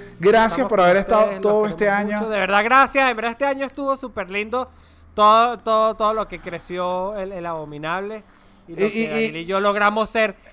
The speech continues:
Speaker 2: Da-, Daniel y yo, en verdad, no fallamos ni por una semana en todo el año.
Speaker 1: Quizás a veces
Speaker 2: Eso
Speaker 1: era
Speaker 2: es
Speaker 1: martes,
Speaker 2: bastante
Speaker 1: pero,
Speaker 2: para
Speaker 1: ey,
Speaker 2: Daniel y para mí.
Speaker 1: ey,
Speaker 2: ¿Ah?
Speaker 1: sí. Creo que ha sido el proyecto más largo que hemos sostenido una vez a la semana.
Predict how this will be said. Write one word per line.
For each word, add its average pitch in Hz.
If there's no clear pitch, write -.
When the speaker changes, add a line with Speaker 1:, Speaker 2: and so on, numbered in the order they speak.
Speaker 2:
Da-, 202
Daniel 180
y 196
yo, 214
en 202
verdad, 175
no 190
fallamos 196
ni 185
por 160
una 190
semana 175
en 180
todo 196
el 196
año. 190
Speaker 1:
Quizás 196
a 208
veces 208
Speaker 2:
Eso 233
Speaker 1:
era 226
Speaker 2:
es 220
Speaker 1:
martes, 214
Speaker 2:
bastante 247
Speaker 1:
pero, -
Speaker 2:
para 180
Speaker 1:
ey, 202
Speaker 2:
Daniel 156
y -
para 196
mí. 233
Speaker 1:
ey, 180
Speaker 2:
¿Ah? 180
Speaker 1:
sí. 196
Creo 165
que 190
ha 165
sido 196
el 202
proyecto 208
más 190
largo 214
que 214
hemos 214
sostenido 202
una 247
vez 226
a -
la 220
semana. 220